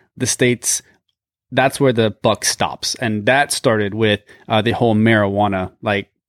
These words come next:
uh, medical grade marijuana. And then, uh, I think Colorado or Washington were like, "You know what? It's against the law federally,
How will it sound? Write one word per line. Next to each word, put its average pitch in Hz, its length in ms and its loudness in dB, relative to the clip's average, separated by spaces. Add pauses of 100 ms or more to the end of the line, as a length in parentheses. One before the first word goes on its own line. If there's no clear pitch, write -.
uh, 95 460 0
medical 127 420 0
grade 117 340 2
marijuana. 113 680 2
And 110 120 0
then, 110 260 2 (320)
uh, 98 360 2
I - 80 -20
think - 300 -2
Colorado 107 540 0
or 101 140 -4
Washington 107 720 -2
were 107 80 -6
like, 107 160 -2
"You 165 120 2
know 180 120 4
what? 170 300 2 (180)
It's 214 200 -2
against 123 300 0
the 113 100 0
law 92 160 0
federally, 131 640 2